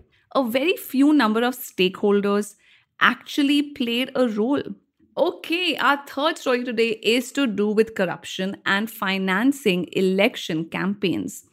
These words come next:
The year is nineteen seventy-four, and elections to the Lok Sabha constituency Sadar, Old Delhi, are being conducted.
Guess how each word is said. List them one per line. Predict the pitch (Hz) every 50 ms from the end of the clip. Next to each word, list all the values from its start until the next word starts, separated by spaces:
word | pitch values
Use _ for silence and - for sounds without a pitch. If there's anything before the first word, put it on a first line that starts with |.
| _ _ _
The | - 247
year | 262 277 277 285 294
is | - 262 233
nineteen | 240 226 208 220 214 214 208
seventy-four, | 202 - 208 185 175 170 190 185 185 - 277 277 277 294 302 - - _ _ _ _
and | - 240 254 -
elections | 254 240 247 254 262 - - 370 392 392
to | - 320
the | 320 311
Lok | 262 214 196 196 202 -
Sabha | - 240 220 226 226 220
constituency | - 196 185 202 - 202 190 - 190 180 180 190 185 214 202
Sadar, | 208 - - - 185 202 208 220 196 175 185 180 -
Old | - 175 180 196 190 160
Delhi, | - 175 170 175 170 175 170 -
are | - - 180 185
being | 185 185 214 214 214
conducted. | 214 220 208 185 202 214 - - 233 - -